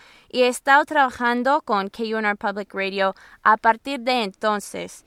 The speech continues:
cubriendo la pandemia y otras cosas relevantes para la comunidad hispanohablante.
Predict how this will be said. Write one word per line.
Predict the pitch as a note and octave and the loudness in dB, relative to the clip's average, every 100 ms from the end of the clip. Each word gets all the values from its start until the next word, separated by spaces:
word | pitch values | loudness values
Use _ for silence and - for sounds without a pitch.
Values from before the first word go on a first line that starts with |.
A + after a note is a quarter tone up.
| - | -4
cubriendo | A#3 C4 C4 C#4 | -2 0 0 2
la | C4+ - | 2 2
pandemia | G3 F#3+ G3+ A#3+ A#3+ B3 A#3 | 0 -4 -2 -2 0 0 -2
y | A3+ | -2
otras | A3 D4 D4+ | -4 -4 -6
cosas | - B3+ B3+ C#4+ B3 | -4 -4 -4 -6 -6
relevantes | G#3+ F#3+ G3 G3 G#3 A3+ | -4 -2 2 2 0 -8
para | - G3+ G3+ | -2 0 0
la | F#3+ | -2
comunidad | - G#3+ A3 A3+ B3 | -4 -6 -4 -2 -2
hispanohablante. | A#3+ - A3+ G#3+ F#3+ F3+ F#3 F2 | -4 -6 -4 -2 -2 -6 -8 -16